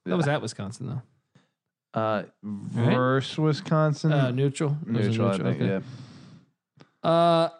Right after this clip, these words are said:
Speaker 1: at number thirteen, I have the Virginia Tech Hokies. I think slightly
Speaker 2: It's a little low.
Speaker 1: I think they're, uh, they need to prove,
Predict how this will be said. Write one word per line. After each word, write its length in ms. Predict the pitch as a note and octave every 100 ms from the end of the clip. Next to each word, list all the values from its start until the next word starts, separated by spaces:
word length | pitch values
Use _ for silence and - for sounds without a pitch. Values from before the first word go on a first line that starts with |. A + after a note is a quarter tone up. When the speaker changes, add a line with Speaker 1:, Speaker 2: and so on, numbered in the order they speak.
| _
Speaker 1:
at 180 | G3 F#3
number 180 | G#3+ E3+
thirteen, 640 | - B3 A#3+ - B3+ A#3+
I 120 | E3+
have 260 | D#3+ E3+ D#3
the 640 | E3+ G3 A3 A#3 F#3 B2 - -
Virginia 640 | D3+ D3+ D#3+ E3+ F3 F3+ F3
Tech 240 | - D#3+ D#3+
Hokies. 480 | E3 - - - - -
I 40 |
think 180 | - D3
slightly 380 | - D3 - C#3+
Speaker 2:
It's 60 | C#3
a 40 |
little 220 | F#3+ G3
low. 360 | E3+ G3+ F#2 - - _ _ _ _ _
Speaker 1:
I 180 | A#2+ D#3+
think 220 | F3+ D#3+
they're, 360 | D#3+ D#3+ E3 -
uh, 340 | D3+ C#3+ C#3+ - - _ - _
they 140 | D3 D#3+
need 160 | F#3
to 40 | D#3+
prove, 560 | - G3 E3+ E3 D#3